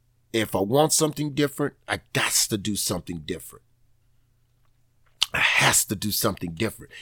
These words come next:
And it's needed. These people that I have associated myself with over the last year and a half or so, I know, I got enough sense to know that these people did not have my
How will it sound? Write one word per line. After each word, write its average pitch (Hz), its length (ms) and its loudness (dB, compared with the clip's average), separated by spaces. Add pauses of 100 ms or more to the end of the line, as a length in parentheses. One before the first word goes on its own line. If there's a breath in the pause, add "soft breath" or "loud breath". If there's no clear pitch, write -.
(240 loud breath)
And 156 200 2 (1000 soft breath)
it's 120 200 0
needed. 110 320 0 (1800)
These 220 240 10
people 113 420 2
that 107 180 4
I 107 180 6
have 95 200 0
associated 117 760 4
myself 110 640 2
with 120 220 2
over 117 240 -2
the 110 100 0
last 113 440 2
year 117 160 6
and 110 80 2
a 107 40 -2
half 113 300 0
or 117 60 -2
so, 120 360 4 (440 loud breath)
I 247 280 12
know, 113 720 2 (100)
I 240 180 6
got 160 280 4
enough 113 340 2
sense - 300 4
to 120 100 2
know 117 240 6
that 107 260 -2
these 135 280 6
people 113 600 2 (220 soft breath)
did 175 220 12
not 117 220 6
have 110 300 6
my 101 240 4